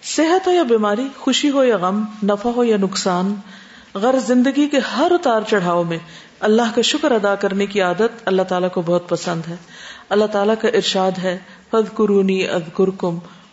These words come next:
وَاشْكُرُوا لِي وَلَا تَكْفُرُونَ۔" پس تم میرا ذکر کرو، میں تمہیں یاد کروں گا اور میری شکر گزاری کیا کرو اور میری ناشکری نہ کرو۔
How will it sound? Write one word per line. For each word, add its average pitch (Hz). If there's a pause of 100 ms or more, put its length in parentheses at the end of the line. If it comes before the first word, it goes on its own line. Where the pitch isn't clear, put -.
وَاشْكُرُوا 190
لِي 185
وَلَا 190
تَكْفُرُونَ۔" 180 (680)
پس 220
تم 226
میرا 208
ذکر 196
کرو، 170 (280)
میں 196
تمہیں 190
یاد 180
کروں 170
گا 170 (580)
اور 233
میری 233
شکر 277
گزاری 208
کیا 196
کرو 170 (200)
اور 180
میری 185
ناشکری 185 (320)
نہ 165 (140)
کرو۔ 160